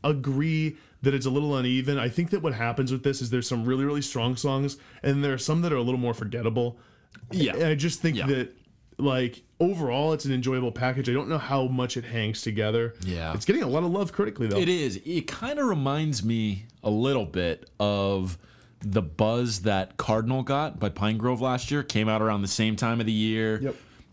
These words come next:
Speaker 2: Same type of thing where they had kind of a, a compilation, compilation album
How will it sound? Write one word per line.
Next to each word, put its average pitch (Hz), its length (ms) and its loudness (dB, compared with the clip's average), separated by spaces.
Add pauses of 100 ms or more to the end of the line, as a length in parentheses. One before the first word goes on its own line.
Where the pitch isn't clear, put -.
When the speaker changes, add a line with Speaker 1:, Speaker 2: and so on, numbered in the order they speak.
Speaker 2:
Same 120 320 2
type 123 220 0
of 117 100 -4
thing 117 420 0
where 98 500 0 (240)
they 107 100 0
had 101 320 -2
kind 104 180 0
of 87 100 -2
a, 95 40 0
a 92 540 0
compilation, 104 880 0
compilation 101 680 0
album 92 640 0